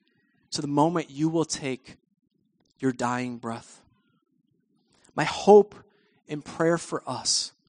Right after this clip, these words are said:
is that we would acknowledge God's sovereignty, that he would pour out his grace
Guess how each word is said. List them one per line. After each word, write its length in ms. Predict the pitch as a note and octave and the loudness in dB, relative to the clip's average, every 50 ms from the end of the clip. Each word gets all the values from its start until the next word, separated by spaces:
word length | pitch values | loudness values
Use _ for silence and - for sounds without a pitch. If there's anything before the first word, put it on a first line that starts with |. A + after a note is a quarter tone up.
| _ _ _ _ _ _ _ _ _ - | _ _ _ _ _ _ _ _ _ -8
is 80 | C#3 C#3+ | -8 -4
that 80 | C#3 | 0
we 100 | E3+ F#3 | 2 2
would 140 | F#3 F#3 D#3+ | 4 4 2
acknowledge 840 | D#3 C3+ C3+ C#3 D3 D3+ D#3+ F3+ F#3 F#3 G3 G3 F#3 - - - - _ _ _ _ _ _ _ _ - | 2 0 -2 -4 -4 -2 -2 -2 -2 -2 -2 -2 -2 -4 -4 -6 -8 _ _ _ _ _ _ _ _ -6
God's 260 | C#3+ B2+ C3+ C3+ - | -6 -4 -2 0 2
sovereignty, 800 | - - - D3+ C#3 C#3+ C#3+ D3+ D3 C#3+ - - E3+ E3+ F3 E3+ _ _ _ _ _ _ _ _ _ _ _ _ _ _ _ _ _ - | 2 2 2 0 0 -2 -2 -4 -6 -4 -4 -4 -4 -6 -10 -12 _ _ _ _ _ _ _ _ _ _ _ _ _ _ _ _ _ -8
that 100 | A#2 B2+ | -6 -4
he 100 | D3+ - | 0 2
would 140 | F#3+ E3+ - | 2 2 2
pour 260 | - - F#3+ F3+ F3 | 0 -2 0 2 2
out 80 | D#3 - | 2 0
his 220 | D#3+ D#3 C#3 C3 | -2 -6 -6 -6
grace 840 | - - B2+ B2 C3+ D3 D3+ D3+ C#3 B2+ - - - - - - | -8 -12 -10 -4 0 2 2 2 2 4 4 4 4 4 0 -2